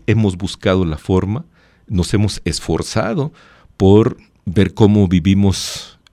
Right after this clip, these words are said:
eh, teniéndole miedo al otro, sin tratar de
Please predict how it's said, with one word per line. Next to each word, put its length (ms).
eh, 520
teniéndole 640
miedo 520
al 220
otro, 260
sin 320
tratar 720
de 400